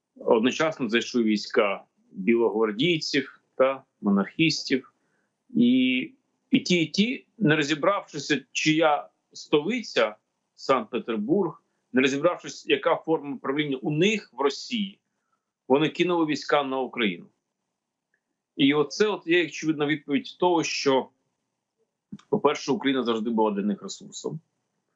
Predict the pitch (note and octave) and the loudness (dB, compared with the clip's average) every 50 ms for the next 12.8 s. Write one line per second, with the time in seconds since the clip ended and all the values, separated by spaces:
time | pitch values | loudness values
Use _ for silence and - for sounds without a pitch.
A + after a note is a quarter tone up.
0 | _ _ _ _ _ _ _ _ _ _ _ _ _ _ - - A2+ A2+ A2+ A2+ | _ _ _ _ _ _ _ _ _ _ _ _ _ _ 2 2 2 4 2 0
1 | A2 - C3 B2 C3+ C#3+ C#3 A#2 G#2+ G2+ - - C3 D3 D3 _ _ _ _ _ | 0 -2 0 0 0 2 2 0 -2 -2 -4 -8 -8 -10 -12 _ _ _ _ _
2 | _ _ _ _ _ _ _ _ _ _ _ _ _ _ _ _ _ - B2+ A#2+ | _ _ _ _ _ _ _ _ _ _ _ _ _ _ _ _ _ 2 4 4
3 | B2+ C#3 C#3 - - C3+ C#3 D#3+ D#3+ - E3 D#3+ D3+ - D3+ D3 C#3 - - - | 4 2 0 0 -2 0 0 -2 -2 0 0 0 0 0 -2 -2 -2 -4 -10 -14
4 | - - C#3+ A#2+ C#3+ E3 D#3 C3 A#2+ A#2 A2+ G2+ G#2 G2+ G#2 G2+ G2+ F#2+ F#2 F2+ | -10 -8 -2 0 0 0 0 0 -4 -4 -4 -4 -2 0 0 0 0 -2 -6 -10
5 | F2 - _ _ _ _ _ _ _ _ _ _ _ _ _ _ _ _ _ _ | -14 -16 _ _ _ _ _ _ _ _ _ _ _ _ _ _ _ _ _ _
6 | _ - A#2+ C3 C#3 C3+ - - C#3+ - - - - - B2+ D3+ F#3 A3 G#3+ E3 | _ 2 4 4 4 2 2 0 0 0 -2 -8 0 2 2 4 4 4 2 2
7 | C#3+ C#3 C#3 B2+ - - B2+ B2 D3+ D#3 D3 C#3+ C3+ - - C#3 C3 B2 D3+ F#3 | 2 0 -2 -6 -8 -6 0 0 0 0 0 -2 -4 -4 -2 -2 0 2 2 2
8 | G#3 G#3 G3+ - _ _ _ _ _ _ - G#2 A2+ C3 D3+ D3+ C#3 B2+ - - | 2 0 -4 -6 _ _ _ _ _ _ -12 -4 2 2 4 4 2 -2 -6 -6
9 | - B2+ C3+ D3 C#3+ - - - C3 B2 A2+ A2+ B2+ D3+ E3 D#3+ D#3+ - _ G#2+ | -4 -2 -2 -2 -2 -4 -8 -2 0 2 2 2 0 -4 -6 -10 -14 -12 _ 0
10 | A#2 A#2+ A#2+ - D#3+ D3+ C3+ A#2+ A#2 A2+ C3 C#3 C3+ A#2 - _ _ _ _ A#2+ | 0 0 2 2 2 2 2 0 -2 -4 -2 0 0 0 -2 _ _ _ _ -2
11 | B2 D3 D#3+ C#3+ A#2+ C3 D3+ D3+ - - D#3+ C#3+ C3 A#2 A#2 A2 G2+ G2+ G#2+ G2+ | 2 2 2 2 0 -4 -6 -6 0 2 2 2 2 0 -4 -8 -4 -4 -4 -2
12 | G2+ F#2+ F#2 - F2+ F2+ E2+ - G#2+ - - - G#2+ F2+ - - | -2 -4 -6 -8 -14 -16 -8 -6 -6 -6 -4 -6 -8 -8 -10 -14